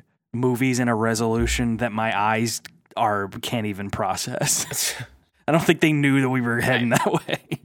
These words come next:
Speaker 2: Yeah, I mean, let, let's be clear. Flash was never, like, it was never great. It was just very functional. Like, it was very
Speaker 1: No.
Speaker 2: multifunctional.
Speaker 1: And it's funny for me 'cause it's, like,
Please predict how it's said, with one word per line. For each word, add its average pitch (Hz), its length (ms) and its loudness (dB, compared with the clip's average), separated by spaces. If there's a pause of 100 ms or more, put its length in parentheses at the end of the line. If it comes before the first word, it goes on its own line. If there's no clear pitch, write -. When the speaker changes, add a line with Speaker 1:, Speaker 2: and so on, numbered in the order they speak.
(180)
Speaker 2:
Yeah, 240 160 -2
I 214 60 -2
mean, 214 340 -2
let, 220 240 -6
let's 302 160 -6
be 233 100 -4
clear. 190 220 2
Flash 180 360 2
was 180 180 2
never, 156 280 2
like, 123 240 -2 (200)
it 143 60 -2
was 147 100 -2
never 180 200 0
great. 131 420 -2 (360)
It 131 80 0
was 120 220 -4
just - 240 -4
very 156 240 0
functional. 131 600 -4
Like, 113 140 -8
it 127 40 -6
was 123 100 -6
very 139 340 2
Speaker 1:
No. 127 240 0
Speaker 2:
multifunctional. 127 760 0 (380)
Speaker 1:
And 196 140 2
it's 196 140 0
funny 233 240 2
for 165 180 0
me 156 260 4
'cause 135 220 0
it's, 127 160 -2
like, 123 400 -2